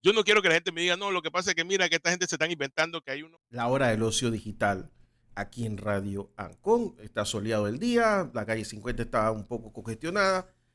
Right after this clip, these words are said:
Speaker 2: Pero antes de comenzar, yo tengo que mandarle un saludo a la pin-, a la princesa Kate.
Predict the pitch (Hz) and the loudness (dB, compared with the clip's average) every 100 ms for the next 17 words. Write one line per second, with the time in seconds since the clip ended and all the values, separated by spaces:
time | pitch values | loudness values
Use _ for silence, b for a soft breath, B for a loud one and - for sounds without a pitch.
0 | _ _ _ 120 156 202 240 147 190 160 | _ _ _ 6 8 8 6 6 6 6
1 | 123 120 127 120 120 123 165 135 107 98 | 6 6 6 4 2 0 2 2 0 2
2 | 107 120 127 117 107 101 120 - 104 98 | 2 2 0 2 2 2 0 -2 -2 0
3 | 95 - 101 98 107 98 95 101 - 104 | -2 -4 -6 -4 -2 -2 -2 -6 -2 -2
4 | 107 - - 87 | -2 -4 -10 -12